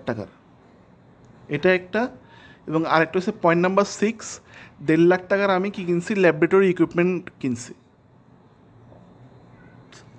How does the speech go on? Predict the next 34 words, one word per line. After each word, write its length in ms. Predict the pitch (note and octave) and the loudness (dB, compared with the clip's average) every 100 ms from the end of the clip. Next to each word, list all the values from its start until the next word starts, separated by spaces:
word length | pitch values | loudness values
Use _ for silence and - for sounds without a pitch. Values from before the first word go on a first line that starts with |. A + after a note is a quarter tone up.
| - - | -6 0
এবং 300 | F3+ G#3 A3 | 4 6 6
এই 60 | |
দোনোটাই 440 | F3 D#3 F3 G#3 A3 | 6 8 8 6 4
হচ্ছে 300 | G#3 - G#3 G#3 - _ _ _ _ _ _ _ _ - - | 2 2 -2 -2 -8 _ _ _ _ _ _ _ _ -20 -4
ফিফটিন 340 | - D#3+ G#3+ G3+ | 0 2 4 4
পার্সেন্ট 280 | G3 F#3+ G3+ E3+ | 2 2 2 4
ভ্যাট 220 | D#3 - | 4 2
রেটে, 200 | C#3 A#2+ A2+ _ - _ - | -4 -4 -12 _ -20 _ -6
কারণ 160 | E3 | -2
এখানে 220 | E3 F3 G3+ | -2 0 -2
আর 80 | F#3+ | -2
কিছু, 140 | F3+ G#3 F3+ | -2 -4 0
মানে 260 | E3 E3 D3 - _ - | 2 0 -2 -12 _ -6
কিছু 160 | E3+ G3+ | 2 6
বলে 160 | F#3 F3 D3+ | 6 6 2
নাই 100 | A2+ - | -2 -8
যে 420 | C3 C#3+ C#3+ C3 A#2+ | -6 0 0 0 0
কোনো 160 | D#3+ E3+ | 4 6
রিডিউস 340 | E3 D#3+ F3 | 6 6 4
রেট 120 | F#3 F3 | 4 2
আছে 220 | C#3 D3+ | 0 -2
কি 100 | C3+ A#2 | -2 -4
না। 80 | - _ _ - - - _ - | -8 _ _ -20 -20 -20 _ -4
যেখানে 320 | C#3 F3 G3 | 0 2 2
কিছু 220 | F#3+ G#3 | 4 4
বলা 200 | F3+ E3 | 6 4
থাকবে 240 | F3 F#3+ | 4 0
না 100 | G#3+ | 0
সেখানে 280 | G#3+ F3+ F#3 F#3 | 0 2 2 2
আমাদেরকে 220 | F#3 F#3+ | 2 2
ধরে 220 | F3 F3 | 4 4
নিতে 220 | F3+ F#3 F#3+ | 4 2 4
হবে 140 | F#3+ G3 | 4 4
সেটার 260 | F#3 F3+ | 4 4